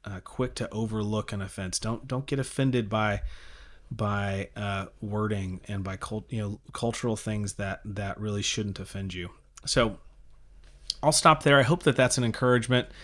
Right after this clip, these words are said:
to you to, to kind of redouble your efforts, uh, to just listen graciously, to read graciously. Um, this is a, this is something that if, if the church is really committed to cultivating this,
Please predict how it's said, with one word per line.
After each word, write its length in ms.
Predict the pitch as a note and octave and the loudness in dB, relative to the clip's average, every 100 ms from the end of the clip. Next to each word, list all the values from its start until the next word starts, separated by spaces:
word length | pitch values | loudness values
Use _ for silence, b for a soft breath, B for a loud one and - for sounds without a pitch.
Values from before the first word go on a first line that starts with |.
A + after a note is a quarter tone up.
| B B B | B B B
to 140 | - C#3 | 4 8
you 300 | C3 B2+ B2 | 8 8 6
to, 120 | A2+ | 2
to 280 | - - A2+ | 0 0 0
kind 300 | - A#2+ A2+ | 2 2 2
of 240 | G2+ B2 | 0 2
redouble 380 | C3+ C3 B2+ B2+ | 4 6 6 6
your 160 | A#2 | 4
efforts, 580 | G#2 A#2+ - A#2 - - B B B B B | 4 2 4 2 2 0 B B B B B
uh, 100 | B2 | -4
to 160 | G#2+ C#3+ | 2 2
just 180 | F#3+ D#3 | 2 4
listen 460 | A#2+ A#2 C3+ C3 | 4 4 4 2
graciously, 720 | - A#2 A#2 - A#2 B2 A#2 A#2 | 0 0 0 2 0 2 0 0
to 200 | - A2+ | 0 -2
read 380 | G2+ A#2 A#2 A2 | 0 2 0 0
graciously. 800 | A2+ A2 - G#2+ - A2+ G#2+ - B B B - - | -2 0 0 -2 0 0 0 -4 B B B -12 -2
Um, 420 | G#2+ G#2 G2+ G#2 | 2 2 0 -2
this 280 | A#2+ A#2+ - | -2 2 2
is 140 | A#2 | 2
a, 100 | A#2 - - | 0 -2 -4
this 200 | A#2+ - | 0 0
is 160 | A2+ | 2
something 460 | - C3+ B2+ - A#2+ | 2 2 0 0 2
that 120 | A2 | 2
if, 240 | A2 - - | 0 -2 -4
if 240 | A#2 G#2 | -6 -4
the 80 | A2 | -6
church 420 | - - B2+ B2+ | -4 0 0 2
is 140 | A#2 G#2 | -2 0
really 220 | A2+ A2+ | 0 -2
committed 420 | - A#2 A2+ A2 | -2 0 0 0
to 160 | - G2+ | -2 -4
cultivating 680 | - B2 C3+ B2 B2 B2 A#2+ | -2 -2 0 0 2 2 0
this, 200 | A2+ | -2